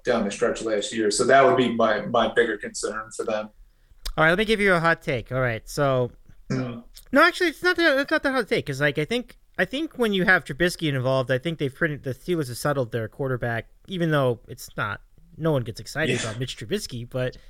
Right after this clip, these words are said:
Speaker 2: at least they have
Speaker 1: <laughs>
Speaker 2: one. So I guess we're not gonna be looking ahead to that. But, um,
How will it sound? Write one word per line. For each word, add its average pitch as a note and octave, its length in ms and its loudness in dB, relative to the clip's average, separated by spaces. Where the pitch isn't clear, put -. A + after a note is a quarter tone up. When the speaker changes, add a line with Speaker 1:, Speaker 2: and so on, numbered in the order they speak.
Speaker 2:
at - 80 -10
least F#3 180 -4
they C3+ 100 0
have F#3+ 320 4
Speaker 1:
<laughs> - 0 -
Speaker 2:
one. G3 280 -4
So E3 100 -4
I - 200 -10
guess - 320 -6
we're E3 60 -10
not D#3 100 -2
gonna D3+ 100 -4
be C3+ 120 -4
looking C#3+ 200 -2
ahead C3+ 280 2
to A#2 80 -8
that. C#3+ 420 0
But, A2+ 320 -6
um, B2+ 540 0